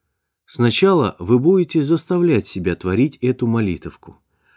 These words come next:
а потом она сама будет читаться. Только возьмитесь и без перерыва трудитесь. Эта молитва: «Господи, Иисусе Христе, Сыне Божий,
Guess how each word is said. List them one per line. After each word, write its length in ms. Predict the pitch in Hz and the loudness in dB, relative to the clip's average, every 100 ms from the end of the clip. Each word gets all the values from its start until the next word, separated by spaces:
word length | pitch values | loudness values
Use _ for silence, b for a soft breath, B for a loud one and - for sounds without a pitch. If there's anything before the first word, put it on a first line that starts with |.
| _ _ | _ _
а 100 | - | -4
потом 440 | 123 123 220 202 - | -2 2 2 2 0
она 320 | 110 151 190 | 0 0 -2
сама 520 | - 117 107 175 202 | -2 -2 0 0 -2
будет 480 | 127 104 156 151 139 | -2 0 0 0 -4
читаться. 720 | - 92 - 78 - - - _ _ _ _ _ _ _ | -8 -6 -6 -10 -12 -20 -20 _ _ _ _ _ _ _
Только 280 | - 131 - | 4 4 4
возьмитесь 800 | 110 110 98 156 202 - 113 - _ _ _ | 2 2 4 2 2 0 -4 -4 _ _ _
и 100 | 120 | 0
без 240 | 113 107 | 2 0
перерыва 640 | - 98 95 92 165 165 | -2 0 0 4 4 4
трудитесь. 840 | 139 98 95 85 82 - - - _ _ _ _ _ _ _ | 0 -4 -4 -6 -10 -12 -18 -20 _ _ _ _ _ _ _
Эта 260 | 104 98 92 | -8 -4 -4
молитва: 640 | 90 101 165 - 76 - _ _ _ _ _ _ _ _ | -2 -2 -4 -8 -16 -16 _ _ _ _ _ _ _ _
«Господи, 760 | - 107 143 - - 82 76 65 _ _ _ _ - | -2 2 2 0 -6 -8 -10 -16 _ _ _ _ -8
Иисусе 720 | 104 101 - - 180 175 165 | -4 -4 -4 0 0 2 -4
Христе, 760 | 139 135 123 - - 85 76 - _ _ _ _ | -4 -6 -6 -10 -10 -10 -10 -16 _ _ _ _
Сыне 600 | - - - 156 165 151 | -16 -12 0 0 2 0
Божий, 580 | 113 92 92 82 73 - | -2 -2 -4 -4 -10 -16